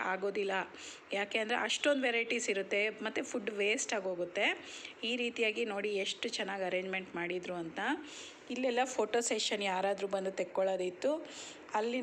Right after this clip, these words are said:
ನೋಡ್ತಾ ಇರ್ಬೋದು ರಿಸೆಪ್ಷನ್ ನಡೀತಾ ಇದೆ. ನನ್ನ ಕ್ಯಾಮರಾ, ನನ್ನ ಫೋನ್ ಕ್ಯಾಮರಾ ಅಷ್ಟು ಕ್ಲಿಯರ್ ಇಲ್ಲ, ಆದ್ದರಿಂದ ಆ ಥರ ಕಾಣ್ತಿದೆ ನೋಡಿ. ನಾನು ಹತ್ರದಿಂದ ಸ್ವಲ್ಪ ತೆಕ್ಕೊಂಡು ನೋಡಿ, ಫುಲ್ಲು ಫ್ಲವರ್ಸು, ಮಧ್ಯದಲ್ಲಿ ನೇತಾಡ್ತಾ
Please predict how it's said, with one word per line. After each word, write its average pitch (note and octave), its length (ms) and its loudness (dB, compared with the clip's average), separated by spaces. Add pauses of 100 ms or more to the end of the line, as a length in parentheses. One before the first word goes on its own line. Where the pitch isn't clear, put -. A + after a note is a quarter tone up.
ನೋಡ್ತಾ G#3+ 340 0
ಇರ್ಬೋದು G3 340 0 (1300)
ರಿಸೆಪ್ಷನ್ G3+ 580 2
ನಡೀತಾ F#3+ 380 0
ಇದೆ. F#3 100 4 (140)
ನನ್ನ G#3+ 260 0 (160)
ಕ್ಯಾಮರಾ, G3+ 460 4 (160)
ನನ್ನ F#3 200 -2 (120)
ಫೋನ್ G3 200 2 (100)
ಕ್ಯಾಮರಾ F#3+ 400 0 (560)
ಅಷ್ಟು - 200 0 (100)
ಕ್ಲಿಯರ್ G#3+ 340 2 (100)
ಇಲ್ಲ, G3+ 140 0 (880)
ಆದ್ದರಿಂದ G#3+ 440 2 (280)
ಆ - 20 4 (140)
ಥರ G3 100 4 (180)
ಕಾಣ್ತಿದೆ F#3+ 480 0 (120)
ನೋಡಿ. F3+ 220 0 (100)
ನಾನು F#3 160 -2 (340)
ಹತ್ರದಿಂದ F#3+ 500 -2 (100)
ಸ್ವಲ್ಪ F3 280 -4
ತೆಕ್ಕೊಂಡು F3 300 -4
ನೋಡಿ, F#3+ 240 -2
ಫುಲ್ಲು G#3+ 420 -2
ಫ್ಲವರ್ಸು, G3 560 0 (720)
ಮಧ್ಯದಲ್ಲಿ A3+ 520 2 (200)
ನೇತಾಡ್ತಾ A3 520 2